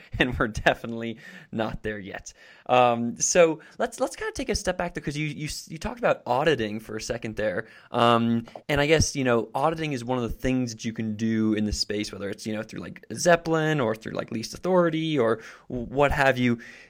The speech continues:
How do you think about auditing, and, and is auditing the answer for, like, if, if I'm gonna be any person who puts a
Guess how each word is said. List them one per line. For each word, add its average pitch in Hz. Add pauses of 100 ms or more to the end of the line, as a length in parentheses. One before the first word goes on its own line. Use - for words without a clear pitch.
(240)
How -
do 220
you 233
think 208
about 127
auditing, 123
and, 110 (300)
and 120
is 117
auditing 139
the 120
answer 123
for, 117
like, 107
if, 120
if -
I'm 143
gonna 156
be 120
any 131
person 131
who 120
puts -
a 110